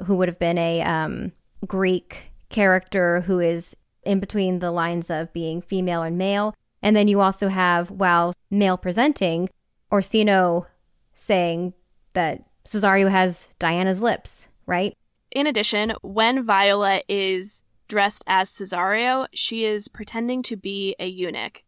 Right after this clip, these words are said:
Speaker 2: Therefore, as Cesario, Viola is still not fully a man and not fully a woman,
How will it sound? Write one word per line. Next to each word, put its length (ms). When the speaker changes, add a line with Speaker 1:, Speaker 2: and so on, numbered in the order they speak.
Speaker 2:
Therefore, 580
as 240
Cesario, 840
Viola 480
is 120
still 380
not 220
fully 260
a 60
man 400
and 100
not 180
fully 220
a 80
woman, 380